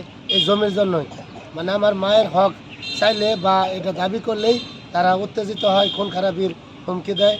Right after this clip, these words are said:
হত্যার চেষ্টা করে। আমার একবার আমার মামার বাড়িতে আমার মারে, আমার বড় বোন, ছোট বোনেরে মায়ের দূর করছে, ছোট ভাইরে মায়ের দূর করছে, আটকায় রাখছে রাত্র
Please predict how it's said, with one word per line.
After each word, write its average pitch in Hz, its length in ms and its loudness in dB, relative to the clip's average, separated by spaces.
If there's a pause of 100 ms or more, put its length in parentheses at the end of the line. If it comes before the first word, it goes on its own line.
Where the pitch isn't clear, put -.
হত্যার 170 380 -4
চেষ্টা 190 300 -2
করে। 180 220 0 (440)
আমার 190 220 2 (400)
একবার 185 300 0
আমার 190 240 2 (680)
মামার 190 300 4
বাড়িতে 202 380 0 (600)
আমার 180 200 -2
মারে, 185 320 2 (160)
আমার 175 220 0 (400)
বড় 185 220 4
বোন, 175 220 -4
ছোট 185 200 -8 (120)
বোনেরে 185 340 0 (360)
মায়ের 185 220 2
দূর 165 200 -6
করছে, 180 280 -8
ছোট 185 160 -8 (120)
ভাইরে 175 220 0
মায়ের 180 200 0
দূর 170 160 -8
করছে, 160 220 -8
আটকায় 196 320 0
রাখছে 175 240 -4 (380)
রাত্র 175 220 -2